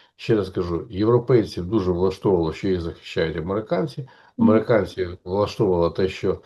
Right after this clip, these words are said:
Speaker 1: е, європейці ні на що ос-, особливого не претендують. Виключення з, було з Франції, яка мала свою, е, зброю і ядерну зброю в тому числі,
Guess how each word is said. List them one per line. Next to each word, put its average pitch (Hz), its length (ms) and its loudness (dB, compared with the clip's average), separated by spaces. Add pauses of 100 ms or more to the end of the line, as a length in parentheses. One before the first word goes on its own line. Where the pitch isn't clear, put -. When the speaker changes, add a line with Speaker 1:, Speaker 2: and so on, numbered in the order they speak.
(460)
Speaker 1:
е, 95 180 0
європейці 98 680 2
ні 95 100 0
на 95 100 -2
що 92 220 -6 (120)
ос-, - 200 -6
особливого 90 640 2
не 98 140 2
претендують. 107 720 -2 (480)
Виключення 101 800 2
з, - 180 -12
було 95 520 2
з - 80 -8
Франції, 131 540 0
яка 110 240 -2
мала 95 300 2
свою, 90 480 -2 (460)
е, 98 180 -2
зброю 90 580 4
і 98 120 0
ядерну 85 440 2
зброю 80 360 -2
в 76 100 -10
тому 87 240 0
числі, 147 500 -6